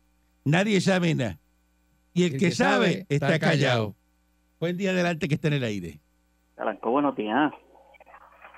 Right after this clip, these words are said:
Speaker 2: Allá, Papolicra.
Speaker 1: Hablando de la basura en Calle,
Speaker 2: Ah.
Speaker 1: ese problema que hay en Calle,
Speaker 2: Sí,
Speaker 1: en
Speaker 2: que
Speaker 1: ese coliseo, ese vertedero clandestino, y usted que se dedica a recoger basura,
Speaker 2: Ah.
Speaker 1: que dice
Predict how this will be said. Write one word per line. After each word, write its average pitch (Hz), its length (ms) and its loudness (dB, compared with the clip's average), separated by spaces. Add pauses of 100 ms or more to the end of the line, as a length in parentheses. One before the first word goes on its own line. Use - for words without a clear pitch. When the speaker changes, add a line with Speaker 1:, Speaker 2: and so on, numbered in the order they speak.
(480)
Speaker 2:
Allá, 135 280 -2
Papolicra. 123 720 0
Speaker 1:
Hablando 185 480 2
de 180 280 2
la 160 100 2
basura 175 400 2
en 185 60 0
Calle, 151 340 0
Speaker 2:
Ah. 147 320 0
Speaker 1:
ese 165 260 0
problema 190 500 2
que 180 100 -2
hay 165 160 2
en 165 80 0
Calle, 151 220 0
Speaker 2:
Sí, 156 120 2
Speaker 1:
en 151 60 2
Speaker 2:
que 147 60 2
Speaker 1:
ese 143 180 0
coliseo, 151 440 0
ese 156 140 0
vertedero 147 540 0
clandestino, 147 720 0 (240)
y 190 100 0
usted 175 300 0
que 190 100 0
se 180 140 2
dedica 170 400 2
a - 20 2
recoger 147 400 0
basura, 160 380 0
Speaker 2:
Ah. 139 80 0
Speaker 1:
que 151 100 -2
dice 156 360 -4